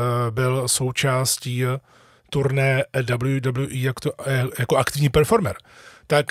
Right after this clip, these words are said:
dělal všechno, co jste mu řekli a viděli jsme to i na Bayley. Bayley neměla zápas na WrestleManii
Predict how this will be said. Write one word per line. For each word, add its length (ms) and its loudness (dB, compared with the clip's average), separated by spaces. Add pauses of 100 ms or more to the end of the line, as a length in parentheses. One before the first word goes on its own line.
dělal 580 4
všechno, 920 -2 (640)
co 220 0
jste 220 0
mu 320 4
řekli 560 0 (140)
a 420 2
viděli 300 -2
jsme 120 0
to 120 -2
i 60 0
na 120 2
Bayley. 260 2
Bayley 220 2
neměla 280 2
zápas 320 0
na 80 0
WrestleManii 720 2